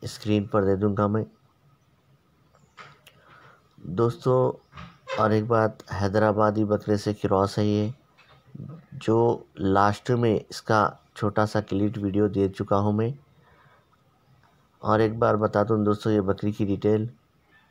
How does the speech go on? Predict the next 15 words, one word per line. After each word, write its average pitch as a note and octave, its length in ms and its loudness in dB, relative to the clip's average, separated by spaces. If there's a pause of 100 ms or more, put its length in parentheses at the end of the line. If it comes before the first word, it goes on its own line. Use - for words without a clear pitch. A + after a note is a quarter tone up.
(1120)
थर्टी A2+ 320 -2
फ़ाइव A2 360 2
इसकी A2+ 280 -4
हाइट G#2 340 0
है, A#2 220 2 (880)
चार G#2 340 4
दांत G2 240 2
की A2+ 140 -2
बकरी A2 340 0
है A2 140 2
ये, A#2 220 0 (3500)
सिर्फ A2+ 340 -4
दस, A2+ 440 0
दस G#2 180 0
से A#2 360 2